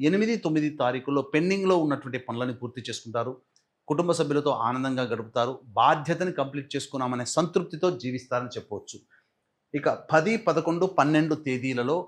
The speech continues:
ఖర్చులు అధికంగా ఉంటాయి. కుటుంబ సభ్యులతో వాగ్వివాదాలు జరుగుతాయి.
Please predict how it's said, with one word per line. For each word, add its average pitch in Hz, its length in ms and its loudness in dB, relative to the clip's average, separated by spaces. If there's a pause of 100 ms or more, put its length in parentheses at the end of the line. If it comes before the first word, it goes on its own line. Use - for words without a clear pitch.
(480)
ఖర్చులు 156 360 2
అధికంగా 143 380 4
ఉంటాయి. 131 280 0
కుటుంబ 165 340 -4
సభ్యులతో 131 440 -2
వాగ్వివాదాలు 131 840 0
జరుగుతాయి. 123 500 -2